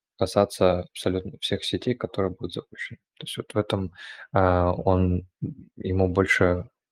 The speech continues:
симпатизирует Космос, в том плане, что это более гибкая настройка, которую можно под себя, а, заделать. Wonderful. Wonderful.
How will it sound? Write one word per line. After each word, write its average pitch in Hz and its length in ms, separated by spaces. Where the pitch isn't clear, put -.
симпатизирует 98 800
Космос, 185 520
в - 80
том 95 140
плане, 120 260
что - 300
это 92 580
более 92 600
гибкая 92 760
настройка, 113 640
которую 92 380
можно 92 360
под 98 240
себя, 92 460
а, 87 440
заделать. - 520
Wonderful. 143 580
Wonderful. 123 480